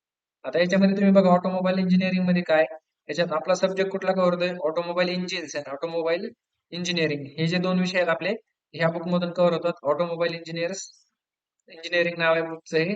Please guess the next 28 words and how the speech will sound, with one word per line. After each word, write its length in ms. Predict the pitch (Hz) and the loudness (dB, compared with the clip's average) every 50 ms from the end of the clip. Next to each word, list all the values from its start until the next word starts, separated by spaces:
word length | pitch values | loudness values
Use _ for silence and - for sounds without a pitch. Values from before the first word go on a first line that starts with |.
| - - | -6 -8
सीपी 380 | - - - 180 170 - 190 | -14 -14 -12 -12 -8 -2 0
नकराल 420 | 180 175 170 175 180 160 156 143 - - - _ _ _ - | 2 2 2 2 2 2 2 2 0 -6 -18 _ _ _ -12
यांचं 240 | 147 156 156 175 170 | -12 -10 -8 -8 -8
बुक 200 | 165 170 160 170 | -8 -4 -2 0
आहे 80 | 147 147 | 0 0
हे. 180 | 165 208 - - - - - - _ _ _ - | -2 -6 -10 -14 -18 -20 -20 -20 _ _ _ -2
याच्यामध्ये 360 | 196 - 190 185 190 190 185 | 0 0 2 2 2 2 2
काय, 220 | 185 185 175 175 190 190 _ _ _ | 2 2 0 0 -2 -4 _ _ _
हे 120 | - 180 185 190 185 - - _ _ _ _ - | -2 -2 -2 -2 -4 -8 -14 _ _ _ _ -10
तुम्ही 160 | 180 180 185 | -6 -2 0
आता, 300 | 185 185 190 190 190 190 185 170 - | 0 2 4 4 6 6 4 4 4
अ, 320 | 156 160 160 160 160 160 | 6 6 8 8 6 6
याला 240 | 156 156 165 165 175 | 6 4 4 4 4
असताना 380 | 175 175 - - 175 165 170 185 196 - _ _ | 2 2 0 -2 -6 -6 -6 -6 -8 -10 _ _
इंजिनिअरिंगला 580 | - 165 165 165 170 175 170 170 170 170 170 165 | -14 -10 -8 -6 -2 0 0 0 0 0 -2 -2
किंवा 180 | 165 180 170 165 | -2 0 -2 -2
डिप्लोमाला 440 | 165 165 - 175 170 165 160 165 160 | -2 -4 -6 -6 -4 0 2 2 2
बरेचसे 400 | 160 175 180 190 190 190 - 202 - | 2 0 -2 -2 -2 -6 -10 -12 -12
बुक 160 | 185 180 175 | -12 -10 -10
बघितले 240 | 170 165 160 - 156 | -10 -6 -2 0 0
असतील, 280 | 156 160 147 143 135 131 139 143 | 0 0 -4 -10 -12 -12 -8 -4
रेफरन्स 500 | 151 175 185 185 - 190 190 196 196 - - | -2 -2 -2 -2 -2 -2 -2 -2 -2 -4 -10
बुक 200 | _ _ - 180 | _ _ -12 -6
नावाची 280 | 175 165 165 160 160 165 | -2 0 0 0 -2 -4
एक 100 | 160 160 | -6 -6
पद्धत 300 | 170 165 160 151 147 143 | -6 -6 -4 -4 -4 -6
होती, 220 | 135 - 123 123 123 - _ _ _ _ _ _ _ _ _ _ _ 156 | -8 -10 -12 -14 -14 -16 _ _ _ _ _ _ _ _ _ _ _ -2
बरोबर? 260 | 156 175 175 165 | -2 0 0 -2